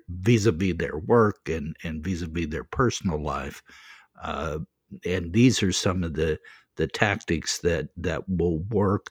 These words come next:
to get them out of that, uh, that bump. Uh, but if somebody feels that they're in a desperate state, they should seek professional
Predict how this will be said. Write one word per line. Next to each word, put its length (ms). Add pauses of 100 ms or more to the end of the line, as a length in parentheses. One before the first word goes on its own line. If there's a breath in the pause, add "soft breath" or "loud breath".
to 120
get 300
them 280 (480 loud breath)
out 220
of 180
that, 320 (360)
uh, 240 (220)
that 540
bump. 360 (720 loud breath)
Uh, 240
but 420
if 140
somebody 500
feels 460
that 240
they're 220
in 180
a 80
desperate 800
state, 480 (140)
they 120
should 260
seek 300
professional 680